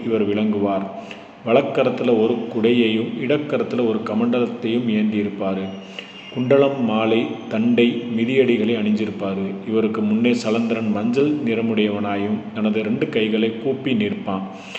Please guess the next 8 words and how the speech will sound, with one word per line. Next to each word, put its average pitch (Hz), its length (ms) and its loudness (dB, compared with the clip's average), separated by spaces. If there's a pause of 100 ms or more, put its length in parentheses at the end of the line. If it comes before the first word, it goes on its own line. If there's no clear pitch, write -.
(400)
அவனுடைய 110 500 4
கைகள் 123 380 2
நடுவுல 107 600 2 (260)
சுதரிசன 131 1080 0 (180)
சக்கரம் 113 600 -2
தெரியும். 98 380 0 (320)
அறையிலே 120 800 4
வாள் 110 320 2